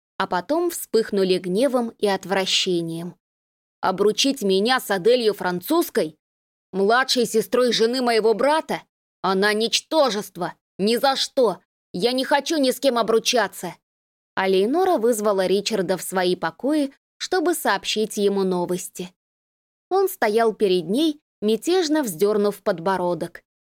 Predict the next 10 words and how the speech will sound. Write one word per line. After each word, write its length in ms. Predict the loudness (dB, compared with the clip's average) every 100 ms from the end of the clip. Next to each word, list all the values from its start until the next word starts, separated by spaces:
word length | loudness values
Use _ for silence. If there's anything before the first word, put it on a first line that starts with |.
| _
Мальчик 480 | -2 -2 0 -2 -2
рос 200 | -2 -2
сильным 540 | -4 -6 -2 0 0 0
и 160 | -2
красивым, 680 | -4 -4 -4 -2 -2 -2 -6 _ _ _ _ _ _
и 100 | 0
у 100 | 2
нее 340 | 2 0 0 0
защемило 680 | 0 -2 -2 0 0 0
сердце. 580 | -2 -6 -6 -6 -12 -14